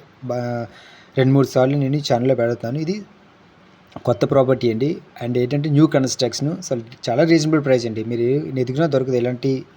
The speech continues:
ఆ, ప్రాపర్టీ. So, మీరు ఏదైనా ఇంకా ఇన్వెస్ట్‌మెంట్ ప్లానింగ్‌లు ఎవరైనా, ఆ, దీని మీద ఇంకోటి ఏంటంటే రెంట్స్ కూడా చాలా బాగా వస్తాయి. మీరు ఏవైనా, ఆ, మ్యాక్సిమం దీని మీద ప్రాపర్టీ మీద ఇన్వెస్ట్‌మెంట్ చేసుకున్న per month అంతా ఇక ఫిఫ్టీన్ థౌజండ్ నుంచి సెవెంటీన్ థౌజండ్ రెంట్ కూడా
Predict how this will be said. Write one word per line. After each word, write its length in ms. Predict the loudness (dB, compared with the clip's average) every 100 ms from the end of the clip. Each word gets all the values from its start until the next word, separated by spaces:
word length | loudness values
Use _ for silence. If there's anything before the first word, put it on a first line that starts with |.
| -6
ఆ, 320 | -2 0 -2 -2
ప్రాపర్టీ. 480 | 0 0 -2 -6 -6 -16 _ -20 _ _ _ _ _ -20 _ 0
So, 80 | 4
మీరు 200 | 6 6
ఏదైనా 320 | 6 6 4
ఇంకా 460 | 4 4 4 4 4 -8 -20 _ _ -6
ఇన్వెస్ట్‌మెంట్ 560 | 2 2 2 0 0 4
ప్లానింగ్‌లు 400 | 4 4 4 4
ఎవరైనా, 460 | 4 4 4 4 2
ఆ, 400 | 2 4 2 -2 -6 2
దీని 160 | 6
మీద 140 | 6 6
ఇంకోటి 280 | 4 4
ఏంటంటే 320 | 4 2 2 4
రెంట్స్ 360 | 4 2 2
కూడా 140 | 0 2
చాలా 120 | 2
బాగా 140 | 4 2
వస్తాయి. 340 | 0 0 -2
మీరు 160 | 0 0
ఏవైనా, 320 | 0 2 0
ఆ, 200 | -2 -6
మ్యాక్సిమం 440 | -4 -4 -2 0
దీని 140 | 0 0
మీద 220 | 2 0 0
ప్రాపర్టీ 320 | 0 0 0 -2
మీద 80 |
ఇన్వెస్ట్‌మెంట్ 560 | -4 -2 -2 -2 -4 -4
చేసుకున్న 420 | -4 -6 -6 -8 -10 _ _ -20 -20 _ 0
per 100 | 4 4
month 200 | 4 2
అంతా 160 | 2
ఇక 120 | 2
ఫిఫ్టీన్ 360 | 0 0 -2 2
థౌజండ్ 320 | 2 4 0
నుంచి 200 | 0 -4
సెవెంటీన్ 340 | -4 -4 -4 -2
థౌజండ్ 440 | -2 0 -2 -2
రెంట్ 200 | -4 -2
కూడా 140 | -2